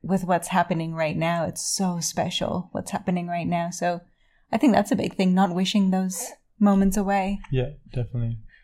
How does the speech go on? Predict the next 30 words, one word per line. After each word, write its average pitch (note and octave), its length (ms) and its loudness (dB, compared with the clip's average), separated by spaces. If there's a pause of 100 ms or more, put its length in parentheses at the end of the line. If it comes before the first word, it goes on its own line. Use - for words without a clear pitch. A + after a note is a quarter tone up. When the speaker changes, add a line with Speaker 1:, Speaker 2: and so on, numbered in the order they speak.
(160)
Speaker 1:
It G#3+ 100 2
makes G3+ 320 4
you F#3+ 340 0
slow F#3+ 280 2
down F#3 220 4
and, F#3 260 2 (280)
and G3 220 2
actually G3 640 -2
be G3 360 0
here F#3 300 -2
with - 160 -6
everything. F#3+ 580 -2 (200)
And F#3+ 120 -2
it's G3 240 -10
just, - 300 -20 (140)
yeah, G#3+ 180 -8 (140)
it's - 120 -20
great. - 440 -10 (580)
Speaker 2:
Mm-hmm. A2+ 200 0 (540)
Yeah, A#2+ 120 0
it A2 100 -6
definitely A#2+ 300 0
feels A2 340 -2
l-, A2 340 -4
a B2 60 -2
much A2 360 2
longer A2 300 0
than G#2+ 180 0
three G#2+ 240 -2
months. G#2 520 -4